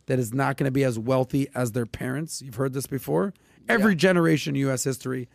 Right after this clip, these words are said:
Speaker 1: the kids have been, ended up wealthier than their parents.
Speaker 2: Yeah.
Speaker 1: That's, that's the beauty of capitalism in the United States of America. But you hear that millennials are not going to be that generation because of student debt, the economy, the housing, all that.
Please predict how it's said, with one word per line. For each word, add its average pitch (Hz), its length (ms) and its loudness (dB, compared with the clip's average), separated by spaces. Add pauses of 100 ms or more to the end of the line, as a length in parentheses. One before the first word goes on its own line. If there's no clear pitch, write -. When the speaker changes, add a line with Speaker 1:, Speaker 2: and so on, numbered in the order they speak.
(320)
Speaker 1:
the - 80 0
kids 170 280 4
have 143 140 4
been, 139 140 0
ended 135 260 -2
up 135 100 0
wealthier 123 600 -2 (400)
than 110 160 -4
their 123 100 -4
parents. 170 480 -6
Speaker 2:
Yeah. 131 120 -6
Speaker 1:
That's, 120 220 -6
that's - 380 -14 (140)
the 113 80 -10
beauty 127 420 -2
of 113 220 -8
capitalism 127 640 -8
in 123 40 -8
the 123 60 -10
United 123 240 -10
States 123 200 -6
of 127 40 -10
America. 135 480 -4 (1000)
But 175 120 6
you 190 80 8
hear 220 220 8
that 156 200 4
millennials 156 440 6
are 135 100 2
not 143 340 0
going 123 200 -2
to 127 120 -4
be 123 180 0
that 120 220 -2
generation 139 640 -2
because 143 400 -2
of 110 100 -10
student 117 400 -8
debt, 175 440 2
the - 140 -20
economy, 165 680 -2
the - 100 -12
housing, 156 500 -2
all 156 200 2
that. 165 280 2